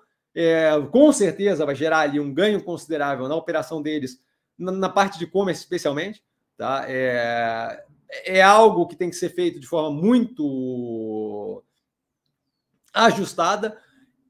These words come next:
Eu acho melhor comprar uma operação de startup que já esteja,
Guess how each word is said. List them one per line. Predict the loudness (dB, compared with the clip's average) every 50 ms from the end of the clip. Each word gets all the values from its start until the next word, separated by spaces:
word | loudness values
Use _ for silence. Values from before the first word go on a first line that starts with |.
| -4 4
Eu | 6 8 8 8
acho | 6 4 2 0 0
melhor | 0 2 2 4 2 2 0 0 -2
comprar | -2 -2 0 0 2 2 4 4 4
uma | 2 2 -2
operação | -2 -2 -4 -4 -4 -4 -8 -10
de | -10 -8
startup | -8 -8 -8 -4 -2 -2 -2 -2 -4 -8
que | -12 -8
já | -2 0 0 0
esteja, | 0 -2 -4 -2 -2 -2 -2 -2 -4 -6 -6 -6